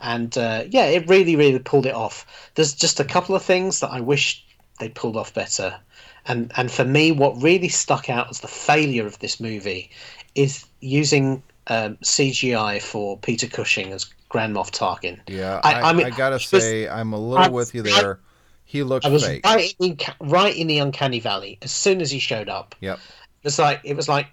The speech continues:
Speaker 1: you know, you know what, you really should have gone with a lookalike,
Speaker 2: Yep.
Speaker 1: somebody who can act, rather than the C G I, because it, he, it just looked like we were watching, uh, cutscenes from a video game whenever he was
Speaker 2: Yep.
Speaker 1: on the screen.
Speaker 2: Yeah,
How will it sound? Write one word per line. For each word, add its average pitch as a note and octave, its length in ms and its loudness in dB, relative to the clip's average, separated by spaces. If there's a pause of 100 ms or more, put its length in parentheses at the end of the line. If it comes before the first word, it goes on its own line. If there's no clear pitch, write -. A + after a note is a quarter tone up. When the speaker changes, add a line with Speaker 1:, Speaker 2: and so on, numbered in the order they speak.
(140)
Speaker 1:
you F#3+ 160 -4
know, F3 60 0
you F3 120 0
know F3 80 2
what, E3 220 -2
you C#3 100 -6
really D#3+ 220 -2
should D3 180 0
have C3+ 80 -6
gone C#3 160 2
with B2 140 -6
a - 20 0
lookalike, A#2 720 -6 (180)
Speaker 2:
Yep. - 60 -8
Speaker 1:
somebody C3+ 280 0
who B2+ 120 -2
can - 160 -18
act, - 320 -10 (260)
rather C#3 280 2
than C3 100 -4
the A#2+ 60 -8
C B2+ 180 -2
G A#2 160 -4
I, G#2+ 100 -2
because A#2+ 340 -4
it, D#3 120 0 (340)
he, D3 340 -4
it E3+ 160 -4
just F#3 220 0
looked G#3+ 180 4
like F3+ 200 2
we D3+ 100 -2
were D3 100 0
watching, D#3 500 -2 (100)
uh, C#3+ 240 0
cutscenes E3 480 -4
from B2+ 140 -8
a A#2 60 -8
video B2+ 320 -2
game G#2 240 -8
whenever B2 380 -4
he A2+ 160 -6
was G#2+ 160 -10
Speaker 2:
Yep. G2+ 80 -4
Speaker 1:
on F#2 60 -8
the G2 60 -8
screen. - 260 -8 (260)
Speaker 2:
Yeah, G2 140 -12